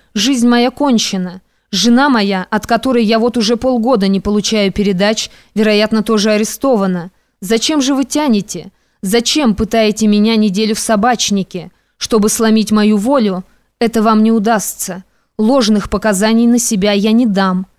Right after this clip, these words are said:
Кончайте скорее. Это самое лучшее, что вы можете сделать». «Не волнуйтесь, не волнуйтесь», спокойно сказал Спас Кукоцкий. «Вот лучше выпейте воды». Пить мне очень хотелось, но от предложенного им стакана воды я отказался.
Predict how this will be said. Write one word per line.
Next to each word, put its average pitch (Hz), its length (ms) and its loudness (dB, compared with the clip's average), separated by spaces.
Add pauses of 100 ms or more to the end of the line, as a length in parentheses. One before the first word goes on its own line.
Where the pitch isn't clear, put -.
(280)
Кончайте 220 500 0
скорее. 202 640 -2 (260)
Это 220 220 -2
самое 247 340 2
лучшее, 240 420 -2
что 220 200 -4
вы 208 80 2
можете 214 400 0
сделать». 196 600 -2 (840)
«Не 294 120 -2
волнуйтесь, 208 840 0 (220)
не 302 160 0
волнуйтесь», 226 840 0
спокойно 254 520 0
сказал 214 480 -2
Спас 208 380 -4
Кукоцкий. 214 800 -4 (240)
«Вот 233 260 0
лучше 254 300 0
выпейте 233 400 0
воды». 190 460 0 (380)
Пить 226 220 -2
мне 220 160 4
очень 233 320 0
хотелось, 214 680 -2 (280)
но 226 100 2
от 220 140 -2
предложенного 240 680 2
им 226 140 2
стакана 226 460 -2
воды 208 240 0
я 208 160 0
отказался. 202 840 -4